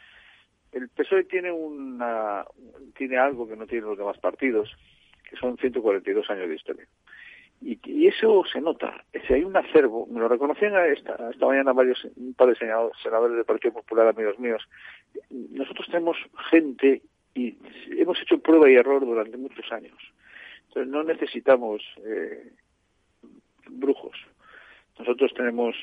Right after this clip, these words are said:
eh, el manual de instrucciones para ganar las elecciones.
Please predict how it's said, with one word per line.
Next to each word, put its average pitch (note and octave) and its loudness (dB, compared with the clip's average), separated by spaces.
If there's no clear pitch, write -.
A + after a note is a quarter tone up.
eh, G2+ -4
el A#2 -10
manual A2 2
de C3 0
instrucciones B2+ -2
para A2+ 4
ganar G#2+ -2
las G#2+ -4
elecciones. - -10